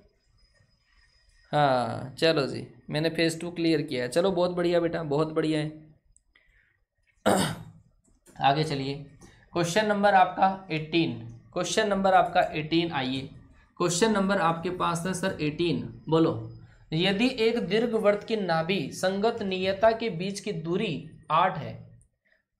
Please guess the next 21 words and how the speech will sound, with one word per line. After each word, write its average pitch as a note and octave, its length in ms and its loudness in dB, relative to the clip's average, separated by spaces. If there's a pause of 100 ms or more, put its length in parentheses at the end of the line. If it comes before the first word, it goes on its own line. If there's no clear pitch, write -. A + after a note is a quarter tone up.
क्या F3 100 8
दे G3 140 4
रखा G3+ 200 4
है, A3+ 120 4
एक G#3+ 220 4
नाभि F#3+ 880 0
और G#3+ 280 6
नियता G3 460 2
के C4+ 140 0
बीच A3 240 -4
में G#3+ 160 -2
दूरी F#3+ 240 -4
दे D#3 140 0
रखी D3+ 240 -4
है, E3 120 -2
नाभि E3 400 0
और G3 240 0
नियता D#3+ 440 0
के F#3 180 -2
बीच D#3 260 -4
में A3+ 500 -2